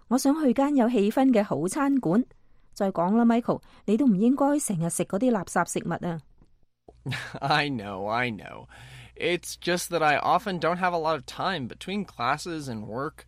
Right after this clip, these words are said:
Speaker 2: So at lunchtime, I usually have to go to a fast food place and grab a bite to eat. I don't have time to go <laughs> anywhere else.
Speaker 1: 如果你覺得中午嘅時間好少，咁你就應該將午餐準備好，帶返學校。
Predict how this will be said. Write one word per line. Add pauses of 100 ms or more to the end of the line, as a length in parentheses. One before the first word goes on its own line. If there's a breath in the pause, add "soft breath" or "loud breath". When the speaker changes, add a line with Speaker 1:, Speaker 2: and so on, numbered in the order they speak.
(640 soft breath)
Speaker 2:
So
at
lunchtime,
I
usually
have
to
go
to
a
fast
food
place
and (140)
grab
a
bite
to
eat. (500 loud breath)
I
don't
have
time
to
go
<laughs>
anywhere
else. (680)
Speaker 1:
如
果
你
覺
得
中
午
嘅
時
間
好
少， (240 soft breath)
咁
你
就
應
該
將
午
餐
準
備
好， (160 loud breath)
帶
返
學 (100)
校。